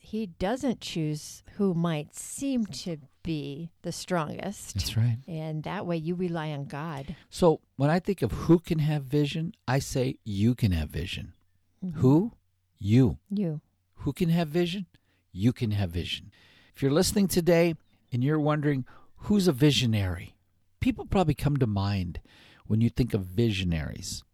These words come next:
Speaker 2: people that are out front, leading, sharing, telling the story. It's something that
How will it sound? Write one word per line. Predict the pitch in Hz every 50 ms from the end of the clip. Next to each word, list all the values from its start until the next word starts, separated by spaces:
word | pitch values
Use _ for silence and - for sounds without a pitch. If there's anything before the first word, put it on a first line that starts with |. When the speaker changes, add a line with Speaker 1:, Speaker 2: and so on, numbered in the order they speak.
| _ _ _ _ _ _ _ _ -
Speaker 2:
people | 123 127 - - 117
that | 123 113
are | 107 92 - - -
out | 123 120 - -
front, | - - - - - 123 110 98 - - - - - - _ _ _ _ _ -
leading, | 101 101 107 120 117 117 98 95 78 69 64 - - _ _ _ _ _ _ _ _
sharing, | - - - - - - 143 143 143 139 131 123 107 92 76 64 62 - - _ _ _ _ _ _ _ _ -
telling | - 156 147 147 151 139 127
the | 120
story. | 117 - - - 127 117 113 110 90 78 80 - - - _ _ _ _ _ _ _ _ -
It's | - - - -
something | - 190 190 - 147 143 131 120 107 _ _ _ _ -
that | - 117 113